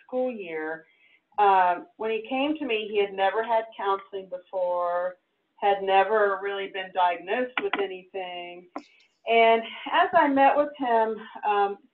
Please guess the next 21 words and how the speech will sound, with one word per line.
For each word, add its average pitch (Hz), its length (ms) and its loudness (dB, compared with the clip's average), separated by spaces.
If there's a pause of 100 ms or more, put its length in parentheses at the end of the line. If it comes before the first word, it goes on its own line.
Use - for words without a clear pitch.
(440)
you 294 100 -6
know, 254 80 2
I 247 80 4
could 247 180 -10
tell 381 220 2
he 381 140 -4
was 233 120 -6
a 202 80 -4
very 190 320 -2
bright 202 340 2 (280)
kid. 151 360 -2 (840)
Um, 185 520 6
but 220 160 2 (120)
as 262 220 4
I 240 340 6 (500)
observed 220 640 0
him, 202 420 0
I 185 180 -2
started 185 380 -2
noticing, 175 920 -8 (680)
um, 151 580 -2